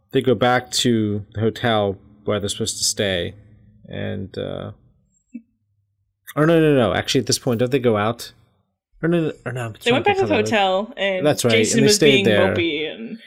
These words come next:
Speaker 1: And then at some
Speaker 2: uh,
Speaker 1: point,
Speaker 2: Tim wasn't
Speaker 1: yeah,
Speaker 2: having it. <laughs>
Speaker 1: Tim was like, ba-, literally picked him up out of bed and said, "We're going." And, uh, <laughs> so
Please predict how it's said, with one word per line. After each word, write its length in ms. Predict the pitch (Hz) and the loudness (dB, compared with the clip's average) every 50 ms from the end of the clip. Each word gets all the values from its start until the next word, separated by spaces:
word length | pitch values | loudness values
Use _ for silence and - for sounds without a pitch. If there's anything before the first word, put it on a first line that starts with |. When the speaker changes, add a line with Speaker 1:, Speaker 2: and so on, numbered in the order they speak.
| - - - - - _ - | -20 -20 -20 -20 -20 _ -10
Speaker 1:
And 140 | - 113 107 | -6 -4 -2
then 140 | 107 107 | -2 -2
at 60 | 101 - | -2 -2
some 140 | - 120 98 | -2 -2 -2
Speaker 2:
uh, 40 | - | -2
Speaker 1:
point, 320 | - 117 110 107 98 92 | -4 -2 -2 -2 -4 -4
Speaker 2:
Tim 160 | - 233 214 | -4 -2 0
wasn't 240 | 208 208 208 - - | 0 0 0 -2 -2
Speaker 1:
yeah, 60 | 196 | -2
Speaker 2:
having 180 | 175 170 - - | -2 -2 -4 -6
it. 160 | - - - - 233 - - - - 311 - - 427 | -8 -8 -4 -4 -4 -4 -4 -6 -8 -4 0 0 0
<laughs> 40 | - | 0
Speaker 1:
Tim 140 | - 107 107 | 0 -2 -2
was 100 | 104 98 | -2 -2
like, 180 | 104 101 95 _ _ _ - | -2 -4 -4 _ _ _ -4
ba-, 280 | - 127 123 120 - - | -2 0 0 0 -2 -6
literally 380 | 117 - - 139 135 120 113 | -6 -2 0 2 2 2 2
picked 260 | 107 - - 156 - - | 0 -2 -6 -6 -4 -2
him 160 | 151 131 123 | -2 0 0
up 120 | 117 - | 0 0
out 100 | 123 107 104 | 0 -2 -2
of 80 | 90 | 0
bed 120 | 101 110 107 | 0 -2 -2
and 120 | 104 104 | -2 -4
said, 160 | - 101 95 98 - | -6 -8 -8 -6 -6
"We're 140 | 110 101 98 | -6 -6 -6
going." 460 | - 117 107 104 101 95 87 95 104 101 - - - - - - - - - - - _ _ - | -6 -4 -4 -2 -2 -4 -4 -6 -8 -12 -16 -18 -20 -20 -20 -20 -18 -18 -18 -20 -20 _ _ -12
And, 680 | - 117 110 127 123 113 110 107 107 107 98 - - - | -8 -4 -2 0 0 0 0 0 -2 -4 -6 -6 -6 -4
uh, 420 | 120 113 107 101 107 - 117 120 - _ _ _ _ _ _ _ _ _ _ _ | -4 -2 -2 -2 -4 -4 -6 -8 -12 _ _ _ _ _ _ _ _ _ _ _
<laughs> 40 | - - - - - - _ - _ _ _ _ _ _ _ _ _ _ _ _ - - - 98 95 - - - | -18 -16 -16 -18 -20 -20 _ -20 _ _ _ _ _ _ _ _ _ _ _ _ -20 -18 -16 -16 -16 -18 -14 -8
so 600 | - - - 123 117 117 113 113 107 107 104 104 | -4 -2 0 0 2 2 2 2 0 0 -4 -6